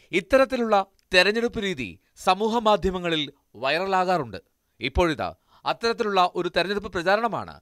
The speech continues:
സോഷ്യൽ മീഡിയയിൽ വൈറലായിരിക്കുന്നത്. വടകരയിലെ കോൺഗ്രസിന്റെ സ്ഥാനാർത്ഥി ഷാഫി പറമ്പിലിന് വേണ്ടിയാണ് വ്യത്യസ്തമായ പ്രചാരണ രീതി കൊണ്ടുവന്നിരിക്കുന്നത്. സംഭവം ഒരു കല്യാണക്കത്താണ്. കണ്ടാൽ ഒറ്റ നോട്ടത്തിൽ നാട്ടിലെ സാധാരണ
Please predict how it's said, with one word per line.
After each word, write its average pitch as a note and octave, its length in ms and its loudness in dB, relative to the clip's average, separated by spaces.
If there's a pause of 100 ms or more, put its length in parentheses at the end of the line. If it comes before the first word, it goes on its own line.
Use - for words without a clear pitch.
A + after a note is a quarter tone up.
(220)
സോഷ്യൽ C4+ 400 -2
മീഡിയയിൽ F#3 460 -2 (300)
വൈറലായിരിക്കുന്നത്. D3 880 0 (200)
വടകരയിലെ B3+ 560 6
കോൺഗ്രസിന്റെ A3 580 -2
സ്ഥാനാർത്ഥി G#3 520 2
ഷാഫി G3+ 340 0
പറമ്പിലിന് G3+ 440 -2
വേണ്ടിയാണ് F#3 460 0 (240)
വ്യത്യസ്തമായ G3 600 -2
പ്രചാരണ F#3+ 440 0
രീതി F#3+ 220 -2
കൊണ്ടുവന്നിരിക്കുന്നത്. D#3 800 -2 (340)
സംഭവം A3 520 4 (120)
ഒരു G#3+ 220 6
കല്യാണക്കത്താണ്. A#3 680 2 (400)
കണ്ടാൽ F3 300 6
ഒറ്റ F3 160 0
നോട്ടത്തിൽ G3 500 -2 (220)
നാട്ടിലെ G3 440 4
സാധാരണ F#3+ 800 2